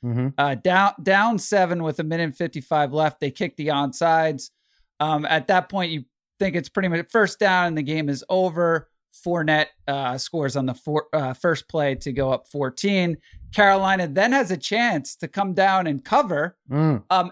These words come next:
Speaker 2: and also to go over that forty-eight and a half. For whatever reason, uh, they threw the fullback. He stayed in bounds. Uh, they, he coulda got out of bounds with about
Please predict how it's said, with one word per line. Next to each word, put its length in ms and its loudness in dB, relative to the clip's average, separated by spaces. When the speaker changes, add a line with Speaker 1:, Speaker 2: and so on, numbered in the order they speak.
Speaker 2:
and 200 4
also 340 2
to 100 -2
go 160 2
over 160 -2
that 180 -2
forty-eight 380 -4
and 80 -6
a 40 -4
half. 300 -2
For 160 0
whatever 480 0
reason, 680 -4
uh, 320 2
they 140 -4
threw 220 -4
the 100 -4
fullback. 680 -2
He 320 -10
stayed 400 -2
in 180 0
bounds. 800 -2
Uh, 220 0
they, 160 -2
he 180 -2
coulda 180 0
got 140 4
out 140 4
of 80 -2
bounds 260 -2
with 160 -10
about 320 -2